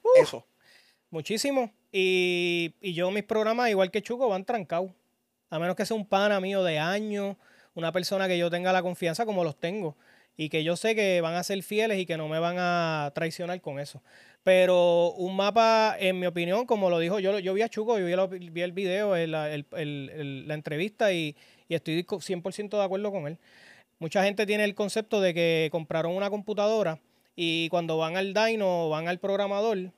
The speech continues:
Speaker 1: el, el, el programa le pertenece a ellos como dueños de la computadora. Y no, tú, tú estás pagándole a una persona que te está aplicando sus conocimientos y lo está poniendo en ese programa y él está protegiendo su derecho de, de, de poder,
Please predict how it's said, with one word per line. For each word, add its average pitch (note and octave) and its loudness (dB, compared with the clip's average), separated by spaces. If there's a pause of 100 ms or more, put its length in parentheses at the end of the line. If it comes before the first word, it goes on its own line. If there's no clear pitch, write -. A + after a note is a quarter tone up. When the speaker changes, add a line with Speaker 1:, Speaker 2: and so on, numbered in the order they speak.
(120)
Speaker 1:
el, D3+ -4
el, D3+ -8
el D3+ -10
programa F3 -2
le D#3+ -4
pertenece E3 -6
a D3 -4
ellos D#3 -8 (140)
como D#3 -8
dueños D#3 -6
de F3 0
la D#3+ -2
computadora. D3 -6
Y D3+ -6
no, E3+ -6
tú, F3+ -8
tú F3 -10
estás F#3+ -8
pagándole A#3+ 2
a - 2
una G3 0
persona C4+ 0
que A3 2
te F3+ -2
está A3 -2 (360)
aplicando G3 0
sus A#3 -8
conocimientos A#3 0
y G3+ 2
lo F3 2
está E3 -4
poniendo A3 -2
en F#3+ -2
ese F#3 -4
programa A3+ -4 (240)
y E3+ 0
él G#3+ 6
está F3+ 0
protegiendo A3 -2
su G#3+ -6 (160)
derecho F#3+ 0
de, F3 0
de, D#3 -4
de D#3 -6
poder, E3 -4